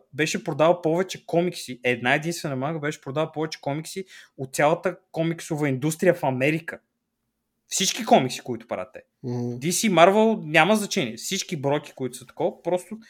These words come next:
Speaker 1: хората, една единствена манга ги беше унижила. И това нещо е направено много, много сърцато е направено. Хората, човека, нали, който се занимава там с, а, нали, отбора си, защото е сам малко трудно,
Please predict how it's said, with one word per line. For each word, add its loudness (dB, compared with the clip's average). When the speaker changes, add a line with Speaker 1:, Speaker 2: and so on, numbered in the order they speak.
Speaker 1:
хората, 4
една 6
единствена 2
манга 2
ги -6
беше -2
унижила. -4
И -14
това 2
нещо -2
е -2
направено 0
много, 2
много 2
сърцато -4
е -4
направено. -12
Хората, -2
човека, 0
нали, -4
който -6
се -10
занимава -4
там -6
с, -14
а, -16
нали, -16
отбора -4
си, -12
защото -14
е -8
сам -4
малко -6
трудно, -6